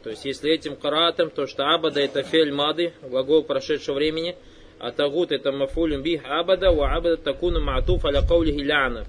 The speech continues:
Тогда у нас слово абада тагут будет у нас соединено к слову ляна, то есть проклял Аллах. "Ман лянаху Аллаху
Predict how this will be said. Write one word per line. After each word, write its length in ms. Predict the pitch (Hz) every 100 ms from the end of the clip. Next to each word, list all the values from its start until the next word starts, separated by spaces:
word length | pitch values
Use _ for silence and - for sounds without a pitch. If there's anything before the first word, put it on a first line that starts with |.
| - - - -
Тогда 300 | 131 127 156
у 40 | 165
нас 180 | 147
слово 400 | - 165 143 127 160
абада 260 | 156 139
тагут 480 | 131 139 127 147 175
будет 420 | 147 135 151 139
у 40 | 135
нас 160 | 127
соединено 840 | - - 135 123 131 135 135 165 190 - - -
к 40 | -
слову 380 | - 180 180
ляна, 440 | 160 151 156 123 113
то 140 | -
есть 140 | 120 -
проклял 360 | 151 160 147
Аллах. 220 | 131 -
"Ман 280 | 139 180 185
лянаху 500 | 165 185 190 180 160
Аллаху 560 | 160 165 208 226 262